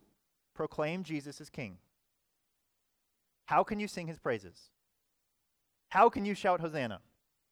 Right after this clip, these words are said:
What cloak do you have to throw down before him that the world might know that, that you see him as your king?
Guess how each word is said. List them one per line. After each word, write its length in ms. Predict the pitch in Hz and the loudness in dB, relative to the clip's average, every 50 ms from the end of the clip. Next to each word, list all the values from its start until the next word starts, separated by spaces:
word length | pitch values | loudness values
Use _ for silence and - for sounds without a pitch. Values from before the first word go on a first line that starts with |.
| _ _ _ _ _ _ _ _ _ _ _ _ _ _ _ _ _ _ _ _ _ _ _ _ _ - | _ _ _ _ _ _ _ _ _ _ _ _ _ _ _ _ _ _ _ _ _ _ _ _ _ 0
What 260 | 147 196 240 220 - | 6 6 6 6 6
cloak 420 | - - 226 240 202 151 - - - | 4 6 8 8 8 8 4 0 -10
do 80 | - 165 | -6 -4
you 60 | 160 | 0
have 240 | 170 170 165 151 135 | 2 4 4 2 2
to 80 | 151 | -2
throw 280 | 135 - - 175 190 180 | -10 -8 -4 -2 0 0
down 300 | 156 165 165 170 165 151 | 0 0 0 -2 -2 -2
before 380 | 139 127 - - 156 160 160 143 | -4 -6 -6 -6 -6 -6 -6 -6
him 360 | 123 127 110 101 95 98 - _ _ _ _ _ _ _ _ _ _ - | -6 -10 -12 -12 -12 -16 -20 _ _ _ _ _ _ _ _ _ _ -10
that 120 | 139 - | -6 -2
the 80 | - 147 | -2 0
world 260 | 135 170 185 190 165 | 2 4 4 4 6
might 220 | 165 151 139 139 143 | 4 2 2 2 2
know 260 | 147 151 147 143 131 | 2 2 2 2 2
that, 240 | 120 127 120 - - | 2 0 -2 -2 -2
that 200 | 139 135 139 143 | -4 -4 -2 -4
you 200 | 160 196 233 214 | -2 -2 -2 -2
see 300 | - - 185 190 180 165 | -2 -4 -4 -2 -2 -2
him 280 | 147 180 190 180 165 | -2 -2 -2 -2 -4
as 120 | 151 117 123 | -6 -8 -8
your 140 | 127 123 | -8 -8
king? 480 | 120 - - 165 160 147 127 107 90 92 | -8 -8 -10 -10 -8 -8 -8 -10 -12 -16